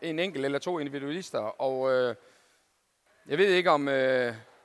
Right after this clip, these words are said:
banen er i hvert fald den samme, og det er bolden også. Så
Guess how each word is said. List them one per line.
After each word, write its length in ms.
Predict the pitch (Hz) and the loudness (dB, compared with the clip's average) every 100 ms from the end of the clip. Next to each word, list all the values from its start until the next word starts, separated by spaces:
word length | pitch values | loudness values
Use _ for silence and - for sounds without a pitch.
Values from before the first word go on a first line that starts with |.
| _ _ _ | _ _ _
banen 240 | 190 220 | 0 4
er 40 | 170 | 4
i 20 | |
hvert 140 | 175 | 6
fald 160 | 175 180 | 4 2
den 100 | 156 | 2
samme, 300 | 160 180 196 175 165 | 4 2 -2 -14 -8
og 80 | 143 | 0
det 80 | 170 | 2
er 80 | |
bolden 280 | 165 175 151 | 4 2 2
også. 200 | 160 - | -2 -2
Så 200 | 147 127 | 0 0